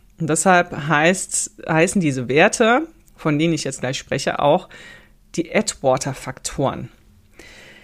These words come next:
Also der hat einfach Lebensmittel systematisch untersucht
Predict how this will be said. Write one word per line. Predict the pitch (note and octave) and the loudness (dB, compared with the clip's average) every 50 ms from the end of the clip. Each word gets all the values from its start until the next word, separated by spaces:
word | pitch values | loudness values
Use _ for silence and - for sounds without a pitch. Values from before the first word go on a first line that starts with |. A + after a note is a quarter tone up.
| - - _ _ _ - | -20 -20 _ _ _ -4
Also | - E3 F3+ D#3+ | -2 0 2 4
der | G#3 G#3+ B3+ | 4 4 4
hat | B3+ A3+ A3 | 4 2 2
einfach | - - F#3+ F#3 G3 F3+ | 2 2 4 4 4 4
Lebensmittel | F3+ F3+ A3 C4 C4+ C4+ - A#3+ A#3 A3+ A#3+ A3 A3 | 4 4 2 2 2 2 2 2 2 4 4 2 4
systematisch | G3 A#3 B3 - - G3+ F#3+ F#3 F3 F3+ - F3+ - - - - | 4 2 2 2 2 2 4 2 2 2 0 -4 -6 -6 -4 -4
untersucht | E3+ D#3+ E3+ E3 - - G#3 B3 E4+ - - - - - | -2 -2 0 -2 0 2 2 2 2 0 -2 -8 -10 -10